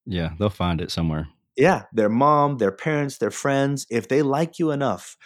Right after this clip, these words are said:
Speaker 2: they will find the money. You know it, I know it. So
Speaker 1: <laughs>
Speaker 2: we gotta be very, very careful about, uh, the, uh, cherry picking, um, over the phone. In fact, if it's me, I don't do it at all. I'm gonna train the C S R to book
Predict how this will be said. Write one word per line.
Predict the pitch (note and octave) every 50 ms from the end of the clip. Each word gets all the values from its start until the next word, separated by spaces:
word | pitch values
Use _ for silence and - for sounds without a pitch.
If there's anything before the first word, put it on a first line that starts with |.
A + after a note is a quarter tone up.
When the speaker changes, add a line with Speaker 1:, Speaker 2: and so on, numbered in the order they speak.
| - - _
Speaker 2:
they | - A2 B2+ D#3+
will | D#3+ C#3 A2+
find | G#2 - - C3 B2+ B2+ C3 C3 B2
the | A#2+
money. | A#2 A#2 G#2+ F#2+ E2+ E2 - -
You | G#2+ B2+
know | C#3+ C#3+ C#3 C3+ C3
it, | C3 C3+ C3 - A2+
I | A2+ A#2 A2+
know | G#2 G2 F2+ F2 F2
it. | - -
So | - - B2+ A2+ G#2 -
Speaker 1:
<laughs> | - - - - - - B2+ -
Speaker 2:
we | - B2+ B2+
gotta | - D3+ C#3+ D3 D3+
be | C#3+ C#3 B2+
very, | A2+ A2+ B2+ D3+ F3 F#3
very | E3+ D#3+ F3 F3 E3
careful | D3+ - - - - D#3+ D#3+ D3 - - - G2+ E2 D#2+ G2+ A2+ - _ _ _ _ _ _ _ -
about, | - A#2 A2+ A#2 A2+ A2 F#2+ - _ _ _ _ _ _ _ _ -
uh, | G#2+ - -
the, | A2+ A#2 A#2+ A2+ A2 A2 A2 A2 G#2+
uh, | G#2+ G#2+ G#2+ A2 - B1+ C2 C2+ C2+ - - - - - - - - - - - D#2+ - - -
cherry | - - D#3 D#3 D#3+ D3 C3
picking, | - - A#2 - - G#2 G2+ - - _ _ _ _ _ _ - - - A3+ - - _ _ _ _ _ _ -
um, | A2+ G2+ G2 - G2 F2+ - - G2 - _
over | C3+ B2+ A#2 B2 A#2
the | A#2
phone. | G#2+ - - A#2+ A2 F#2+ F2+ F2 - - -
In | B2 A2+
fact, | - - B2+ B2 B2 - -
if | B2+ - -
it's | - - -
me, | B2+ B2+ C3+ C#3+ D#3 D#3+ - _ - -
I | A2+
don't | A#2 B2 A2+ A2
do | A#2+ A2+ A2
it | G#2
at | G2+ G2
all. | F#2 F2 E2 - - _ _ _
I'm | A2 A2
gonna | A2+ G#2+ G2
train | - - A2+ A#2
the | A#2 A2+
C | - - B2 A#2
S | G2+ - -
R | G#2+ G#2
to | - - G2
book | F#2+ G2 F#2 -